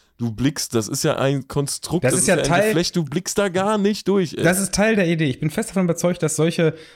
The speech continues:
Speaker 2: solche
Speaker 1: Ja.
Speaker 2: Konstrukte
Speaker 1: <laughs>
Speaker 2: teilweise, ja, das glaub ich, das glaub ich sogar allen Ernstes, dass solche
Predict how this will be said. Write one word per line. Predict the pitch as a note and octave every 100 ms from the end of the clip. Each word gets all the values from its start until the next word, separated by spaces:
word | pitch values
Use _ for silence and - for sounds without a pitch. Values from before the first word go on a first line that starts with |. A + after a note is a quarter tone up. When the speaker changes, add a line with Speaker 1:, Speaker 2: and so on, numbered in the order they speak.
| _
Speaker 2:
solche | C3 C#3+ C#3+
Speaker 1:
Ja. |
Speaker 2:
Konstrukte | D#3 C#3+ - G3 - F#3+ F3+ - -
Speaker 1:
<laughs> | F#3+
Speaker 2:
teilweise, | F#3 A3 G#3 G#3 F3
ja, | F3 E3
das | C#3 -
glaub | F3
ich, | C3+
das | B2+ -
glaub | D3
ich | B2+
sogar | B2 C3
allen | G3+
Ernstes, | F3+ F3 - C#3
dass | - B2
solche | C#3+